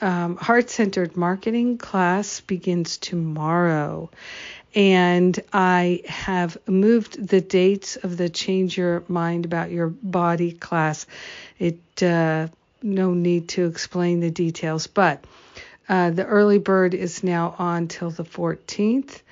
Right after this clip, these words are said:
and the first class is now on May twenty-ninth. So get in before the early bird and you'll save, uh, uh, it's half price. Can't beat that. So fifteen Course in Miracles teachers,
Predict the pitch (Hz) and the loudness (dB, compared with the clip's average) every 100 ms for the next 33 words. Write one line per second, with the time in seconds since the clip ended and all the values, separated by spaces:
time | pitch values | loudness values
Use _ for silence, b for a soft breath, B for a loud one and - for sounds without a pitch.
0 | B B B - 196 180 175 175 - 185 | B B B -6 -2 0 0 -2 -6 -4
1 | 185 170 165 165 - 196 185 - - 185 | -2 2 2 0 -2 -2 -2 -4 -6 -2
2 | 170 165 160 - 180 170 170 175 170 165 | -2 -6 -10 -6 -4 -4 -4 -4 -4 -4
3 | 165 - 170 160 160 - 170 165 156 156 | -4 -4 -2 -2 -4 -6 -4 -2 -2 -4
4 | 147 139 - - - B B B B B | -6 -8 -10 -20 -20 B B B B B
5 | - - 180 165 160 185 196 214 202 - | -14 -2 0 2 2 4 4 4 2 0
6 | 202 185 175 175 196 185 175 170 170 165 | 0 0 0 -2 0 0 0 -2 -2 -2
7 | 160 - 170 165 165 156 - 180 165 160 | -2 -2 -2 -2 -4 -6 -4 0 2 0
8 | B B B B B B _ - 175 - | B B B B B B _ -4 -4 -2
9 | 190 165 156 151 - - - - 185 - | -4 -2 -4 -6 -10 -12 -8 -2 -2 -2
10 | - 151 143 - - _ _ _ - 170 | -6 -6 -8 -12 -18 _ _ _ -10 -10
11 | 165 165 147 151 139 - - - 160 143 | -8 -10 -10 -8 -8 -10 -10 -4 -4 -6
12 | B B _ - 233 - - 208 190 - | B B _ 0 0 0 0 0 0 -2
13 | 196 180 - 180 175 165 180 160 - - | -2 -2 -2 -2 -2 -4 -6 -6 -8 -8
14 | 190 170 - 180 170 165 | -6 -4 -4 -4 -4 -6